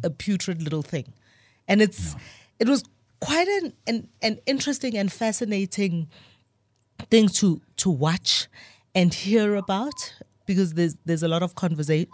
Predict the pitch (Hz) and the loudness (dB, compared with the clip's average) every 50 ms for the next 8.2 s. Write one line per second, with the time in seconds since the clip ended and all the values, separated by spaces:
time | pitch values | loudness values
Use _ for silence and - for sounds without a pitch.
0 | - - - - - 170 151 151 - 135 131 139 135 139 - - 131 131 _ - | -16 -20 -20 -10 -6 -4 -4 -4 -6 -6 -6 -4 -4 -4 -4 -6 -10 -10 _ -18
1 | - _ _ _ - - 240 220 214 190 - - 202 175 147 147 143 143 156 - | -20 _ _ _ -2 2 2 2 2 2 0 2 2 2 2 0 -2 -2 -2 -4
2 | - 117 - 117 117 - - - - _ _ _ _ - - 196 180 - 208 202 | -6 -6 -8 -10 -12 -14 -18 -20 -20 _ _ _ _ -2 2 2 2 4 4 4
3 | 175 156 143 147 - - - - 143 _ - 147 160 - - - - 147 117 92 | 4 4 0 -4 -6 -6 -8 -10 -8 _ 0 0 0 0 -4 -8 -6 -6 -6 -6
4 | - - - 143 139 - 151 143 143 143 135 151 - - 143 143 139 131 117 92 | -8 -8 -10 -10 -6 -4 -2 -2 -2 -2 -4 -6 -6 -4 -6 -6 -6 -6 -6 -8
5 | - _ _ - - _ - 190 180 - 214 214 - - 220 185 - - 208 185 | -8 _ _ -20 -8 _ -2 0 4 4 4 4 4 0 -2 -2 -2 0 0 2
6 | 165 175 185 196 185 156 123 113 117 123 - - - - - _ _ _ 175 180 | 2 2 2 2 0 0 -2 -4 -6 -8 -10 -16 -20 -20 -20 _ _ _ 0 0
7 | 180 - - 196 185 156 139 170 180 208 220 220 220 208 - - - 214 185 143 | 0 0 0 0 0 2 2 4 4 4 4 2 0 -2 -4 -6 -4 -4 -4 -4
8 | 131 120 - - | -4 -8 -10 -12